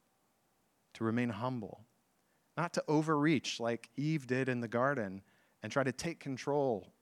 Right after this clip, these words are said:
of justice or take control of morality, but to have the open hand and to say, "These things are very difficult." In the words of, uh, you know, it all comes back to Lord of the Rings eventually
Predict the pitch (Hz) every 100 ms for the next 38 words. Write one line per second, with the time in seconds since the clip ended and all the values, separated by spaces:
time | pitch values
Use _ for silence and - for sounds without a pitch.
0 | _ - 104 113 107 - 107 - 107 -
1 | 147 - 131 - 139 135 113 101 - -
2 | _ 113 113 110 110 104 101 98 95 -
3 | - 120 - 107 135 165 160 156 147 120
4 | 117 127 110 98 101 _ _ _ _ -
5 | 113 117 - 127 120 107 - - _ _
6 | _ _ _ _ _ - 127 - 165 147
7 | 135 147 135 135 120 101 - - 110 120
8 | 131 131 127 113 - - 107 101 101 101
9 | 101 113 113 107 107 - 104 104 104 107
10 | 107 98 104 113 - 98